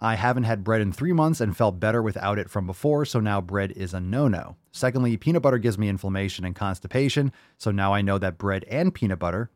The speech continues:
are a necessary elimination. I feel guilty about it, and I feel like I betrayed myself. I take full responsibility and will be getting back on track. I'm still gonna be testing out these foods and seeing how I feel. I won't let myself, Papa, and the fam down.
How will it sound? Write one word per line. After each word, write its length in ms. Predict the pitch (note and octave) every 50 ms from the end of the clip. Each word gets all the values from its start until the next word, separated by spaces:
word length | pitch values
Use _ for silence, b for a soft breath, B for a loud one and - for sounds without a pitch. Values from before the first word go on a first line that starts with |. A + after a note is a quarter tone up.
| _ _ _ _ _
are 560 | F#2+ F#2+ F#2 F2+ F#2 F#2 F#2+ F#2+ F#2+ F2 - _ _ _ _ _ _ _ _ _ _ _ _ _ _ _ _
a 100 | - G2+
necessary 640 | G2 G#2 G#2 G2 - G2+ F#2 - G#2+ G2 F#2+ F#2+ F#2+
elimination. 600 | - F#2 G2 F#2+ F#2 F#2 G2 A2 A#2+ - - F2+ E2+
I 100 | F2+ G#2
feel 180 | - C#3+ C3+
guilty 380 | A#2 F#2 F2 D3 F3+ F3 - E3
about 300 | A#2 F#2 G#2 F#2 F#2+ G2
it, 140 | G#2+ - - -
and 340 | G#2 G#2+ G2+ G2 G2 F#2+ - - G2+ - _ _ -
I 60 | G#2
feel 200 | - - C3+ B2
like 140 | A2+ G#2+ G2+
I 80 | G2+
betrayed 480 | G2+ F2+ G2+ F#2 - - - C3+ E3 E3+
myself. 560 | C3+ G2 F#2 F2+ - - G2 E2 E2 F2 - b b b b b b b b b b b -
I 60 | G2+
take 240 | F#2+ - A2 G2+ -
full 200 | - - A2+ A2
responsibility 1000 | G#2+ G#2 - - - G2 F#2 F2 - - F2+ D#2+ G#2 C3 D3 A#2 F2+ F2 - - -
and 100 | - F#2
will 100 | F#2 F2+
be 100 | D#2+ G2+
getting 280 | F#2+ G#2 G2 F#2+ F#2 F#2
back 240 | F#2 F2+ F#2 F2+ -
on 180 | F2 F2 F2+
track. 340 | F2 - - G#2+ G#2+ A#2+ -
I'm 120 | A2 G2+ F#2
still 220 | - - B2 B2
gonna 160 | A#2+ B2 A#2
be 120 | G#2 G#2 F#2+
testing 360 | - A#2+ A#2 - - A2 G#2+
out 160 | G2+ G2+ -
these 200 | - G2 F#2 -
foods 320 | - - G#2+ G#2 G#2 -
and 100 | G2+ F#2+
seeing 200 | - - G#2 G2
how 120 | F#2 F#2 F#2
I 80 | F#2
feel. 340 | F#2 - - E3+ F#3+ G3 F#3+ B B B B B B B B
I 60 | -
won't 220 | G#2 A#2 C3 C#3+ B2+
let 120 | C3+ B2
myself, 440 | A2+ A2+ G#2 - - C3+ C#3 C#3 -
Papa, 260 | - C#3 C3 B2+ C#3+
and 100 | B2+ A2+
the 40 | G2+
fam 360 | - - A#2+ A#2+ B2 A#2+ B2
down. 320 | A#2 A#2+ B2 B2 B2 B2+